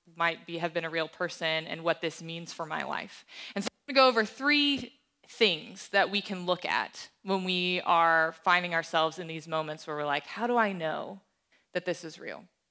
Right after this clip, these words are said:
And the first thing that we can look to, the first evidence we can find, if we were using this as, like, you know, a mystery and we're trying to gather evidence to understand,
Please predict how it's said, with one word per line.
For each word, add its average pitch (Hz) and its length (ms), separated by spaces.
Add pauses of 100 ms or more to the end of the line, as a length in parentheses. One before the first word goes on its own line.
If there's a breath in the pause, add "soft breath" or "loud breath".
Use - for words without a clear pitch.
(440 loud breath)
And 202 100
the 202 40
first 359 380
thing 233 240
that 202 160
we 202 380
can 202 260
look 233 260
to, 175 400
the 190 100
first - 420
evidence 180 600
we 190 120
can 180 200
find, 160 420
if 190 140
we 185 120
were 175 140
using 175 360
this 170 220
as, 165 160
like, 160 300
you 170 60
know, 151 280 (380 soft breath)
a 160 80
mystery 165 560
and 160 80
we're 156 80
trying 156 300
to 160 180 (180)
gather 160 320
evidence 165 600
to - 140
understand, 160 680